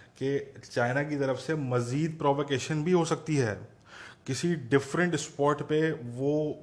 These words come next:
कुछ और भी हो सकता है, इसको भी mind में रखें। ये अभी जो हुआ है ये एक spot पे हुआ है, कुछ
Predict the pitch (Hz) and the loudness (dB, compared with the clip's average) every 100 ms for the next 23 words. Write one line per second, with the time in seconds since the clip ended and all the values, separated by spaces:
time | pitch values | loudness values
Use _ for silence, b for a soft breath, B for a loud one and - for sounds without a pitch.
0 | - 151 139 - - 127 135 139 120 156 | -8 -6 -6 -12 -2 2 4 4 2 0
1 | 127 123 123 107 - 123 107 110 127 107 | 0 -2 -4 -6 2 2 2 2 2 0
2 | 110 113 - 135 123 143 123 117 117 117 | -4 -8 -4 -4 -2 -2 0 0 0 -2
3 | 101 - 127 110 - B B B 113 131 | -4 -8 -10 -10 -12 B B B -6 -2
4 | 123 123 131 123 117 123 131 160 147 165 | 0 0 0 0 2 2 2 0 0 0
5 | 156 - 120 107 104 92 71 - - B | 0 2 2 2 -4 -8 -12 -18 -20 B
6 | B B B B _ _ - - | B B B B _ _ -14 -14